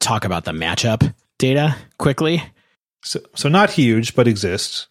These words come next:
Speaker 1: Right. Well, obviously, it's a small sample size because it's just within the tournament, but there's some interesting stuff in here.
Speaker 2: And that's from
Speaker 1: Um,
Speaker 2: M T G Data. They have a
Speaker 1: Yes.
Speaker 2: good Twitter
Speaker 1: Yes.
Speaker 2: thing going on.
Speaker 1: So please follow them. And their data source is from M T G M-,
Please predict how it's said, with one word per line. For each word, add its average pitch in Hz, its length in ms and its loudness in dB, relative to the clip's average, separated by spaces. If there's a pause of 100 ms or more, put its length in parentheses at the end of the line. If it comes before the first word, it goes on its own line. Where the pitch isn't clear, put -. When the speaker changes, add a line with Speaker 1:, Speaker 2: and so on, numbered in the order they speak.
(140)
Speaker 1:
Right. 131 360 0 (140)
Well, 170 220 2
obviously, 151 420 2
it's - 240 -2
a - 20 -2
small 135 220 0
sample 85 440 -2 (420)
size 80 320 0
because 110 240 -2
it's 107 100 -2
just 120 220 0
within 104 180 -2
the 90 100 -2
tournament, 90 440 -4
but 120 80 -2
there's 220 140 2
some 175 120 2
interesting 101 520 -2 (300)
stuff 160 320 0
in 107 100 2
here. 87 460 -4 (560)
Speaker 2:
And 143 120 4
that's 147 100 4
from 127 120 4
Speaker 1:
Um, 120 60 0
Speaker 2:
M 131 120 2
T 131 160 2
G 113 180 2
Data. 107 480 0 (260)
They 117 120 0
have 127 120 4
a 110 40 0
Speaker 1:
Yes. 107 100 0
Speaker 2:
good 107 140 0
Twitter 107 500 0 (440)
Speaker 1:
Yes. 73 220 -4
Speaker 2:
thing 110 200 0
going 107 240 0
on. 107 340 0 (140)
Speaker 1:
So 113 160 -2
please 123 240 0
follow 113 240 0
them. 104 180 2
And 104 100 2
their 127 120 2
data 120 240 0
source 110 300 -2
is 101 120 -4
from 104 240 -2
M 95 140 -4
T 101 120 -6
G 85 300 -8 (260)
M-, 87 480 -8